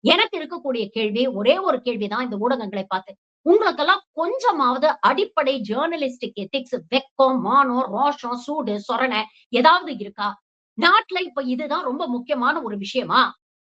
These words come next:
இப்ப பொங்கலுக்கு ஜனநாயகனோ இல்ல பராசக்தியோ பாக்கலைன்னா மக்கள் என்ன செத்து போயிட போறாங்களா? இல்ல இந்த பொங்கலுக்கு இந்த ரெண்டு படங்களும் ரிலீஸ் ஆகலைன்னா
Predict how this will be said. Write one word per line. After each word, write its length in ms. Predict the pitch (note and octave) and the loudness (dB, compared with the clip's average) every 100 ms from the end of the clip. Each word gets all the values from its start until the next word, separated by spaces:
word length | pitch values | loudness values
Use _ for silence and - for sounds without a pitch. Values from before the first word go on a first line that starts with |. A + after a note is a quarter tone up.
| _ _ _ _ | _ _ _ _
இப்ப 260 | - E4 D4 | 2 4 4
பொங்கலுக்கு 500 | E4 A4 G4+ F4 F4 | 2 4 2 0 -2
ஜனநாயகனோ 720 | C#4 E4 F#4 D4+ B3 B3 F4 | 0 0 2 2 2 0 2
இல்ல 160 | D4 | 0
பராசக்தியோ 640 | B3 C4+ E4 F#4 C#4 C#4 C#4+ | 0 4 4 2 -4 -2 0
பாக்கலைன்னா 500 | B3+ C#4+ B3 A3+ D4 | 2 0 -2 -2 0
மக்கள் 340 | B3 B3 E4+ | 0 0 0
என்ன 180 | C4 A#3+ | 2 0
செத்து 300 | - C#4+ G4 | 2 0 0
போயிட 260 | C#4 A#3+ - | -2 -2 -2
போறாங்களா? 380 | E3+ E3 G#3 D4+ - _ _ _ _ _ _ _ _ | -10 -6 2 2 2 _ _ _ _ _ _ _ _
இல்ல 320 | - G4 G#4 F#4+ G#4+ - _ | 4 4 4 2 0 -2 _
இந்த 260 | D#4 F4 F4 | 0 2 2
பொங்கலுக்கு 480 | F4 G4+ G4+ E4 F4 | 2 2 2 0 -4
இந்த 120 | C#4+ | -2
ரெண்டு 300 | C#4+ E4+ B3 | -2 -2 0
படங்களும் 500 | D4 E4 F4 F4+ F#4 - | 2 2 0 -4 -4 -4
ரிலீஸ் 400 | B3+ F#4 A#4+ F#4+ | 0 4 4 2
ஆகலைன்னா 380 | C4 A#3+ A#3 | 0 0 2